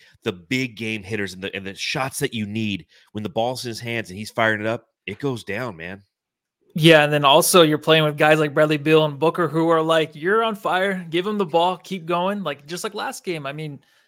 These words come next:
Speaker 2: Beal ended the game, back to back to back possessions to get them the victory. They found the hot hand. Obviously, it was K D. His game-winning shot,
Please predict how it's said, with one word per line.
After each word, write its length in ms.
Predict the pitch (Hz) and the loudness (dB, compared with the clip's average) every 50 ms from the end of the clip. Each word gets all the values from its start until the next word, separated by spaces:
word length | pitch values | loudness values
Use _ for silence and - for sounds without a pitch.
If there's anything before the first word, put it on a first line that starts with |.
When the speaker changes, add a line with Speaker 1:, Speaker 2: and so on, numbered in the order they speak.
| _ _ _ - 135 | _ _ _ -12 -4
Speaker 2:
Beal 240 | 143 165 190 202 202 | 0 2 2 2 2
ended 240 | 196 202 202 208 | -2 -4 -4 -6
the 60 | 190 180 | -6 -8
game, 400 | 151 160 180 202 196 160 131 123 | -8 -8 -8 -8 -8 -10 -10 -6
back 220 | 127 131 143 - | -4 -4 -4 -6
to 80 | - 160 | -6 -6
back 220 | 147 156 151 151 | -4 -4 -4 -4
to 80 | - 147 | -8 -12
back 420 | 127 131 135 139 139 139 _ _ | -10 -6 -6 -4 -6 -6 _ _
possessions 800 | - 151 139 139 147 143 147 - - 151 143 139 135 131 - - _ _ _ _ _ _ _ _ - | -14 -12 -8 -6 -4 -4 -4 -6 -8 -12 -14 -16 -16 -18 -20 -20 _ _ _ _ _ _ _ _ -14
to 60 | - | -10
get 140 | 139 156 151 | -8 -8 -8
them 140 | - 160 151 | -6 -6 -8
the 60 | 139 135 | -6 -2
victory. 380 | 147 160 156 156 143 123 120 | -2 -2 -2 -4 -10 -12 -12
They 100 | 127 131 | -10 -8
found 200 | - 156 147 147 | -4 -4 -2 -2
the 60 | 151 | -2
hot 240 | 131 139 139 123 - | -2 -2 -2 -2 -2
hand. 320 | 135 147 151 160 170 165 - | -4 -6 -4 -4 -4 -4 -2
Obviously, 440 | 117 139 151 165 160 160 - 165 | -2 -2 -2 -2 -6 -6 -6 -6
it 20 | 156 | -6
was 120 | 151 143 | -6 -6
K 240 | - - 160 156 147 | -10 -8 -8 -6 -6
D. 380 | - 156 165 185 196 196 196 _ _ _ _ _ _ _ _ _ _ - | -6 -6 -6 -8 -8 -12 -14 _ _ _ _ _ _ _ _ _ _ -12
His 140 | 151 135 | -12 -6
game-winning 460 | 127 165 170 180 185 175 175 170 165 156 | 0 0 0 0 0 -2 -4 -4 -6 -6
shot, 480 | - - 165 160 160 175 190 185 - | -6 -4 -2 -2 -2 -2 -4 -8 -12